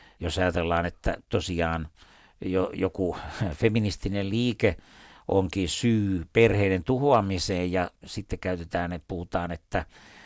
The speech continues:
että tää tuhoaja on niinku saatana, niin silloin voi tulla yhtäläisyys, että nämä feministit on saatanasta ja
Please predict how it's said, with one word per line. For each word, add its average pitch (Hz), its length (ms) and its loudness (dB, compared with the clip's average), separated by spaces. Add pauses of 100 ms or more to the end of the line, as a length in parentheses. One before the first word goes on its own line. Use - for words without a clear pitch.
(300)
että - 260 -4
tää 87 240 0
tuhoaja 90 560 0
on 90 140 -2
niinku 92 200 -6
saatana, 104 580 4
niin 92 200 -4
silloin 90 280 -4
voi 90 140 -2
tulla 90 200 -8
yhtäläisyys, 87 920 -4 (380)
että 92 260 -2
nämä 92 260 2
feministit 110 600 2
on 101 120 0
saatanasta 90 760 4
ja 85 180 -2